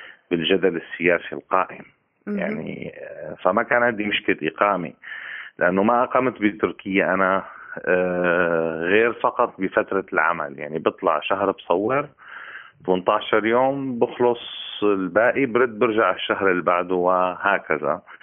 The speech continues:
Speaker 1: فما كنت بحاجة لأوراق إقامة بتركيا، وموضوع الإقامة كان محلول كونه البروديوسر يعني كان يحجز دياب أوتيل خمس نجوم أو يستأجر لي،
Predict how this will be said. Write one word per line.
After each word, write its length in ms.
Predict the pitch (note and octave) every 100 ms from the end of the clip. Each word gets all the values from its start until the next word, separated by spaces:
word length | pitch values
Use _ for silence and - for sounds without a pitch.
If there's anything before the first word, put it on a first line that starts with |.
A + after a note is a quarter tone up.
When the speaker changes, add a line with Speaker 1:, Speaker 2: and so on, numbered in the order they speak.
| - - _
Speaker 1:
فما 180 | - A#2+
كنت 260 | B2+ B2+ -
بحاجة 460 | - A#2 A2+ G#2
لأوراق 520 | F2+ - F2 F#2 F#2+ -
إقامة 420 | - - G2 F2+
بتركيا، 600 | D#2 - D#2+ - E2+ G2
وموضوع 720 | G#2+ A2+ G#2 G#2+ G#2+ B2 B2
الإقامة 520 | B2 A2+ - A#2+ A#2
كان 320 | A2+ A2 G#2+ G#2+
محلول 560 | G2+ - A2+ B2 A#2+ - - - - - - _ -
كونه 260 | G#2 G#2
البروديوسر 800 | G2+ - G2+ F#2+ A2+ G#2+ G#2 G2
يعني 260 | G#2 A2 A2
كان 640 | G2 F#2+ F#2+ G2 F#2+ F#2+ F#2+ F#2+
يحجز 360 | G2 G#2+ G#2+ F2
دياب 340 | E2+ F#2+ G#2
أوتيل 480 | F2 F#2 - G2+ F#2
خمس 340 | - E2 -
نجوم 520 | F2 E2+ F#2+ A2+ B2 G#2+
أو 480 | A2 A2 G2+ G2 G2
يستأجر 640 | F#2 - F2+ E2 F2+ F#2
لي، 380 | E2+ E2 F2+ F2+